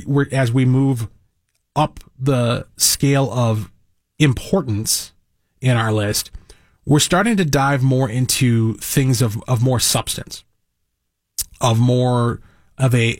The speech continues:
of a spiritual value. You know, we just talked about how the fact that government cannot be compassionate. It lacks both the nature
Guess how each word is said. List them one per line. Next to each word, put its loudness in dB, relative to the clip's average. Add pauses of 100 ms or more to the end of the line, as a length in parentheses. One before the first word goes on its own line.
of 0
a 0
spiritual -2 (400)
value. -2 (640)
You 4
know, 4
we 2
just 0
talked 0
about -2 (100)
how -2
the -2
fact -2
that -4
government 0
cannot -2
be -2
compassionate. -2
It -2
lacks 0
both -2
the 2
nature 0